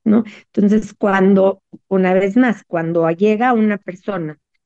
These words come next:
con estos, este, diagnósticos de adicción a la comida, que es terrible, que algún profesional de la salud dé un diagnóstico que no tiene sustento científico, ¿no?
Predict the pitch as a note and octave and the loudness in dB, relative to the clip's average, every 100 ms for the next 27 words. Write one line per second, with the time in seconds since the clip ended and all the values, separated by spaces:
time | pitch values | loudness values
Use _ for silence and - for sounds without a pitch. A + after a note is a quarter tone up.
0 | - G3 F3+ F#3 F#3 G#3+ G3+ E3 - - | -8 -4 -2 -2 -2 0 2 0 -6 -8
1 | D#3 D#3 E3 E3+ F#3 G3 F#3+ - F#3+ E3 | -2 0 0 0 2 2 0 -4 -6 -4
2 | D#3 D#3 D3+ C#3+ D3 - - E3 E3+ E3 | -2 0 0 -2 -6 -10 -4 0 0 0
3 | - E3 E3+ D#3 D#3 - - E3+ G#3 F3+ | 0 0 0 -2 -6 -16 -6 -2 0 0
4 | E3 D#3+ D3+ C#3 C#3+ D#3+ F3 E3+ E3 F3+ | -2 -2 -8 -8 -4 -4 -4 -6 -4 -2
5 | F3 E3+ E3 D#3+ D#3+ E3+ F3 E3 C3+ D#3+ | 0 2 2 0 -2 -2 0 0 0 -2
6 | E3+ F3 E3+ F3+ E3 - E3 D3+ C#3+ D#3 | -2 -2 0 -2 -2 -8 -8 -8 -6 -6
7 | D#3 E3+ D#3+ D#3+ E3 - F#3+ G#3+ A3+ A3+ | -2 0 0 0 -4 -2 0 2 2 2
8 | A#3 A3 G#3+ - D#4+ F4 A3 F4 | 0 -2 -4 -2 -2 2 0 0